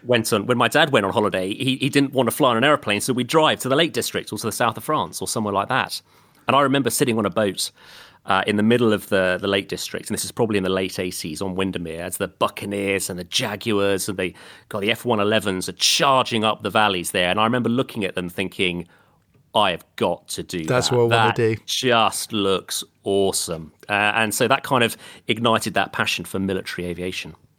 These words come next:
Speaker 2: Yeah, it's amazing, isn't it? And we don't see as many fast jets at low level these days, but, um, eh, certainly, and air shows, of course, you know, air shows really got my, my sort of passion for f-, wanting to fly fast jets going.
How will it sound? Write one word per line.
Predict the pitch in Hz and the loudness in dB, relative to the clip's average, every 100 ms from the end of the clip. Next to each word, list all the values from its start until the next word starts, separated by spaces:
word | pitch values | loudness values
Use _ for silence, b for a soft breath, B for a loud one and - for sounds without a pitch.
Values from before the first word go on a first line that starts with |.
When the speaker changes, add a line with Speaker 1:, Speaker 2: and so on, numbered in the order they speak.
| - | -4
Speaker 2:
Yeah, | 143 123 120 | 2 4 4
it's | 117 | 4
amazing, | 131 135 127 127 | 4 4 4 2
isn't | 123 | 2
it? | 131 | 2
And | 127 143 147 | 2 2 2
we | |
don't | 139 170 170 | 4 4 2
see | - 151 | 2 6
as | 131 120 | 4 4
many | 113 110 | 0 0
fast | 113 110 - | 0 0 0
jets | 113 110 - - - | -2 -2 -2 -2 -2
at | 120 - | -2 0
low | 117 113 | 2 4
level | 110 104 101 - | 4 2 0 -2
these | 117 107 - | -4 -2 -2
days, | 104 101 98 | -2 -2 -4
but, | - 110 - - - - | 0 -2 0 -2 -2 -4
um, | 120 107 107 107 - - | -2 0 -2 -4 -6 -8
eh, | 170 - | -10 -4
certainly, | - 131 117 104 104 101 B B - | 2 4 4 4 2 0 B B 0
and | 120 | 2
air | 120 | 2
shows, | 120 120 101 101 | 4 2 2 0
of | 113 - | -4 0
course, | 110 98 - | 0 0 -2
you | 110 | -2
know, | 101 | -2
air | 110 110 | 0 0
shows | - 101 | 0 0
really | 104 110 101 101 107 - | 0 0 0 -2 -6 -2
got | 110 - | -2 -2
my, | 151 147 104 101 104 - | -4 -2 0 0 -2 -6
my | - 117 110 107 107 113 | -6 -2 -2 -2 -2 -4
sort | - | -4
of | - | -2
passion | 127 - 117 | -2 0 -4
for | - | -4
f-, | - - | -8 -4
wanting | 131 127 - | -2 -2 -2
to | |
fly | - 110 | -2 -2
fast | 107 120 110 | 0 0 0
jets | - 113 - | -2 -2 0
going. | 110 101 101 | 0 0 -2